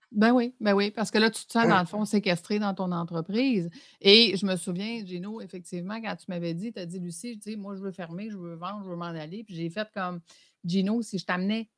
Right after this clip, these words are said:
Speaker 1: une nouvelle façon de travailler ou une nouvelle façon de faire, puis tu me regardais, puis tu disais : « Pas sûr, pas sûr. »
Speaker 2: Pas sûr qu'on va faire quelque chose d'ici.
Speaker 1: <laughs>
Speaker 2: Moi, je
Speaker 1: Pas
Speaker 2: pensais,
Speaker 1: sûr.
Speaker 2: là, que, je pensais qu'il y avait rien à faire. Je pensais que c'était comme ça.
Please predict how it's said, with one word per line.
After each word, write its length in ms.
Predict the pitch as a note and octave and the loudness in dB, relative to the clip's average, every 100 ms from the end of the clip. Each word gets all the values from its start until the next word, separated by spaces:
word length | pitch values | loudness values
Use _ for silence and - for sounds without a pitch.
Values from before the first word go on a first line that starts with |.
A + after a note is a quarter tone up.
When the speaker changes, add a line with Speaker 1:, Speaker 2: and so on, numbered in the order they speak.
| _ _ _ | _ _ _
Speaker 1:
une 200 | F3+ F#3+ | -2 0
nouvelle 480 | G3 F#3 G3+ G#3 F#3 | 0 0 -2 -2 -6
façon 420 | E3+ E3 G3+ G3 | -8 -10 -10 -10
de 100 | F#3+ | -12
travailler 540 | - E3 D#3+ D#3+ F#3+ A3+ | -10 -10 -8 -8 -6 -6
ou 120 | F#3 | -4
une 80 | F3 | -6
nouvelle 280 | E3+ F#3+ F#3+ | -2 -2 -2
façon 320 | F3+ D#3+ E3 | -4 -6 -6
de 40 | |
faire, 180 | D#3+ A3 | 2 2
puis 100 | G#3+ | 2
tu 60 | - | 0
me 60 | G3 | 0
regardais, 400 | F3+ E3+ F#3 A3+ | 0 0 0 -2
puis 80 | |
tu 80 | - | -4
disais : « 260 | E3+ F#3 F3 _ _ _ _ _ _ _ _ _ | 0 2 2 _ _ _ _ _ _ _ _ _
Pas 100 | - | 2
sûr, 340 | A3 E4 D#4+ G3 - _ _ | 6 10 10 8 -2 _ _
pas 120 | - G3 | 6 8
sûr. » 260 | - C#4+ - - | 10 10 6 4
Speaker 2:
Pas 140 | E3+ - | 8 8
sûr 160 | C3 | 8
qu'on 140 | A#2+ B2+ | 8 8
va 120 | B2+ | 8
faire 180 | B2+ B2 | 10 8
quelque 200 | A2+ - | 8 8
chose 200 | D3 D3+ | 10 10
d'ici. 320 | A2+ - C3+ | 10 4 6
Speaker 1:
<laughs> 1200 | - - - C4 - B3+ - A3+ - - A#3 G4 | -2 0 2 2 0 -2 0 -4 -2 -4 -2 2
Speaker 2:
Moi, 80 | F3+ | 4
je 40 | F#3 | 6
Speaker 1:
Pas 200 | F3+ D#3 | 10 10
Speaker 2:
pensais, 320 | B2+ - F#3+ | 8 8 10
Speaker 1:
sûr. 20 | E3+ | 12
Speaker 2:
là, 140 | E3+ | 12
que, 120 | E3+ | 12
je 560 | C3+ C3+ B2+ - A#3+ - | 8 8 6 0 -10 2
pensais 360 | D#3+ C#3+ G3 G3 | 4 4 2 2
qu'il 80 | D3 | 4
y 40 | |
avait 220 | B2+ A#2+ | 6 6
rien 280 | A2 B2 B2+ | 4 2 0
à 100 | G#2 | -2
faire. 340 | - A2 A2 | 0 2 2
Je 80 | - | 0
pensais 340 | - A#2 A#2 D3+ | -2 0 0 -2
que 60 | |
c'était 300 | - - A2 | -4 0 0
comme 220 | - A2+ | 2 -2
ça. 360 | A2+ B2 C3 C#3+ | -2 -2 -2 -2